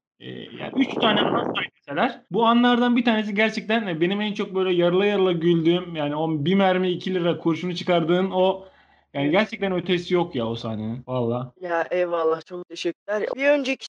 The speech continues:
Speaker 2: soruya da cevap vermem gerekirse ben oyunculuk eğitimi almadım herhangi bir oyunculuk eğitimi. Eee, üniversite eğitimimi de sinema, televizyon üzerine yaptım.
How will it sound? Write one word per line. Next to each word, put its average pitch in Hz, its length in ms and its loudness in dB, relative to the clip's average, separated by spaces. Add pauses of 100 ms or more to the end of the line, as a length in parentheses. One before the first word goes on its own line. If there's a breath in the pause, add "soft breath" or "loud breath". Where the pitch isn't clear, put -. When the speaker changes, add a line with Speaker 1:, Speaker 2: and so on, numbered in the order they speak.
Speaker 2:
soruya 254 400 2
da 262 120 2
cevap 247 380 2 (120)
vermem 262 340 -2
gerekirse 254 720 -2 (200)
ben 226 360 0
oyunculuk 226 540 0
eğitimi 233 360 0
almadım 226 560 2
herhangi 170 440 -2
bir 170 100 -4
oyunculuk 160 580 -4
eğitimi. 175 480 -8 (100)
Eee, 170 420 4
üniversite 208 480 4
eğitimimi 220 460 -2
de 220 60 4
sinema, 214 380 -2
televizyon 208 480 -2
üzerine 208 400 -8
yaptım. 208 440 -6